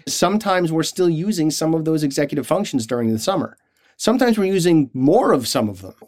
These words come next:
You might have a kid who struggles to keep himself organized at school, right?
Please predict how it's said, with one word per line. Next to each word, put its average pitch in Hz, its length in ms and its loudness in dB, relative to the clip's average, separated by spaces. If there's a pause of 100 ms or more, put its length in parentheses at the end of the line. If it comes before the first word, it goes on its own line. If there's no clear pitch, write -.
(460)
You 151 100 2
might 190 180 4
have 180 140 2
a 160 40 2
kid 160 480 0 (260)
who 131 800 2 (360)
struggles 175 560 0
to 160 80 0
keep 160 240 -4
himself 139 360 -2
organized 127 920 0 (240)
at 123 180 -2
school, 123 600 -2
right? 113 340 0